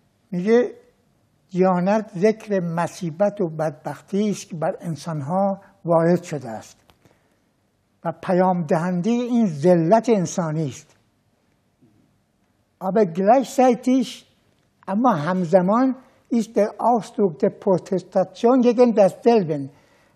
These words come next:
اما همزمان پرخاشی است علیه این مصیبت،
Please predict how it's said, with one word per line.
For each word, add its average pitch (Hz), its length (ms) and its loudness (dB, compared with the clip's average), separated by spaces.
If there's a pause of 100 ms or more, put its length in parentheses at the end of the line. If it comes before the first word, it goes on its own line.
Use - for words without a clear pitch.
(180)
اما 226 280 0 (460)
همزمان 196 760 0 (120)
پرخاشی 233 640 2
است 254 140 0
علیه 233 200 2
این 285 140 2
مصیبت، 208 580 0